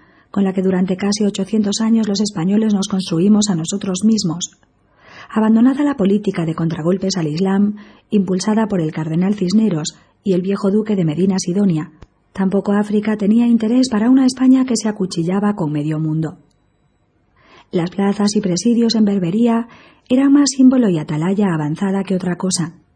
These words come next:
y solo se mantenían por tener en respeto a los corsarios, como dije, y también a Francia, Holanda e Inglaterra, que acechando la llegada de nuestros galeones a Cádiz, hacían lo indecible por establecerse con sus piratas, como en el Caribe,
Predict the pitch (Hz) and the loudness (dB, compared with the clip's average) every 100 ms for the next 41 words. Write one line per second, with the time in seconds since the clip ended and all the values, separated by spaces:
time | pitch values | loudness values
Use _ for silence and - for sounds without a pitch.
0 | _ _ _ _ _ _ _ - 190 208 | _ _ _ _ _ _ _ -6 -2 2
1 | 202 208 214 208 185 220 233 233 220 208 | 2 4 4 4 2 2 4 2 0 -2
2 | 185 214 233 233 208 208 247 240 233 208 | 0 0 2 0 0 -2 -2 -2 -2 -2
3 | 208 190 226 190 156 147 - _ - 180 | -4 -4 -4 -2 -4 -6 -12 _ -10 -6
4 | 151 175 208 - - _ _ _ _ _ | -2 -2 -2 -4 -8 _ _ _ _ _
5 | - 220 233 285 269 254 220 208 202 151 | -4 0 4 6 4 2 0 0 0 -4
6 | 156 _ - 175 175 196 185 196 175 175 | -6 _ -2 0 2 2 2 -2 -2 0
7 | 180 170 208 175 160 - _ _ _ _ | -2 -2 -2 -4 -6 -10 _ _ _ _
8 | _ - 202 185 165 - 208 208 196 156 | _ -4 -2 -2 -2 2 4 4 4 2
9 | 190 220 196 185 180 175 170 147 147 190 | 0 0 0 0 -2 -2 -4 -4 0 2
10 | 202 185 170 214 180 151 - _ _ _ | 2 -2 -4 -2 -2 -4 -10 _ _ _
11 | _ 185 185 202 196 202 190 156 190 226 | _ -6 -2 2 2 2 2 0 0 2
12 | 220 220 190 196 175 151 208 214 220 214 | 2 0 -2 -2 -4 -4 -4 -4 -4 -4
13 | 185 180 175 160 202 208 151 160 - - | -4 -4 -4 -2 -2 -2 -4 -8 -12 -6
14 | 185 175 175 170 190 196 208 151 | -2 0 0 0 -2 0 -2 -2